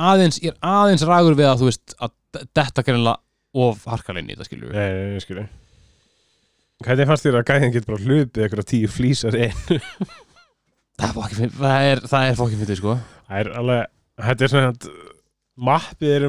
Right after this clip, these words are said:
Speaker 2: bara samansett af í rauninni flísum og þinn karakter getur kannski hlupið, eh, ef hann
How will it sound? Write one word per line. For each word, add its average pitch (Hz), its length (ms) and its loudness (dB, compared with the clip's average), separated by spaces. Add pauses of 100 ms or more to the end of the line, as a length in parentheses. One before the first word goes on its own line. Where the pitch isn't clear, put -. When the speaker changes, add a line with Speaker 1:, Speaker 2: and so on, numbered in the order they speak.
Speaker 2:
bara 135 100 0
samansett 143 480 0
af 131 240 2
í 123 160 -2
rauninni 110 440 2 (340)
flísum - 480 -4 (420)
og 110 380 0 (500)
þinn 113 160 -6
karakter 113 320 -2
getur 107 240 -4
kannski 101 240 -6
hlupið, 101 460 -6 (1400)
eh, 113 340 0
ef 113 160 0
hann 110 160 -2